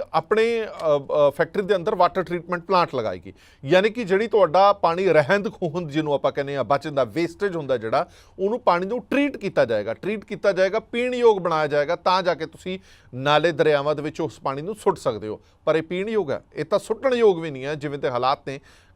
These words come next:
ਕਾਲਾ ਤੇਲ ਵਰਗਾ ਪਾਣੀ ਹੈ ਜਿਹੜਾ, ਉਹ ਸਤਲੁਜ ਦਰਿਆ ਦੇ ਵਿੱਚ ਜਾਂਦਾ ਤੇ ਸਤਲੁਜ ਦਰਿਆ, ਜਿਵੇਂ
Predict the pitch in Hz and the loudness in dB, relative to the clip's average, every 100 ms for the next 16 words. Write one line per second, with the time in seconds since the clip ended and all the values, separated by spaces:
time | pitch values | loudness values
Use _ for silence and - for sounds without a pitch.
0 | - 180 190 202 180 - _ - 240 262 | 2 4 6 6 6 2 _ 2 6 6
1 | 247 208 185 - 151 151 151 131 139 165 | 6 4 4 4 0 -2 -6 -2 2 2
2 | 160 - 151 151 151 135 135 139 143 135 | 2 -4 -6 -4 -4 0 4 4 2 -4
3 | - 131 127 143 147 135 131 147 147 131 | -6 -4 -2 -2 -2 -4 -2 -4 -6 -2
4 | 131 123 113 131 135 | 0 0 0 -4 -6